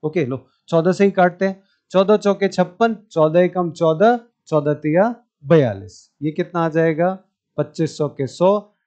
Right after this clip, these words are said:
ढाई सौ प्लस पिछहत्तर, थ्री हंड्रेड एंड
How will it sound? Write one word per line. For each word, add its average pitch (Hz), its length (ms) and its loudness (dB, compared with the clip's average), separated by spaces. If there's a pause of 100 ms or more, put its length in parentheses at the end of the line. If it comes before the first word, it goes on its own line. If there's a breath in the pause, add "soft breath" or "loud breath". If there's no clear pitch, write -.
(120)
ढाई 139 260 2
सौ 208 380 2 (320)
प्लस 220 380 2 (240)
पिछहत्तर, - 720 -6 (240)
थ्री 220 300 0
हंड्रेड 147 400 0
एंड 196 220 -2